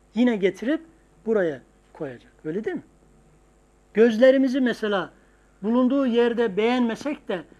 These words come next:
daha iyi bir yer arasak mesela, bütün beşerin aklını toplasak, düşünse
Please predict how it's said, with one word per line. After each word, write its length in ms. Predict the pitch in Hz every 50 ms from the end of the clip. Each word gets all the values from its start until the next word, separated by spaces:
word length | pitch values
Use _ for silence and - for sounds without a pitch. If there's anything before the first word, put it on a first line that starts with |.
| _ _ _ _ _ _
daha 280 | 269 269 269 320 302 311
iyi 300 | 302 277 294 294 277 233
bir 60 | 247
yer 280 | 254 254 269 247 247 -
arasak 560 | - 214 220 233 - - - 220 208 - - -
mesela, 400 | 170 160 - - 156 147 131 127 _ _ _ _ _ _ _ - _ _ _ -
bütün 480 | 175 196 - - 330 359 359 330 262
beşerin 460 | 277 269 - - 254 240 240 233 220 - -
aklını 480 | 233 233 226 - 240 226 220 214 202 -
toplasak, 760 | - 208 196 196 190 185 170 - 233 262 294 277 - - - - - - _ _ _ _ - 156
düşünse 680 | 160 247 - - 254 240 208 180 - 220 247 294 311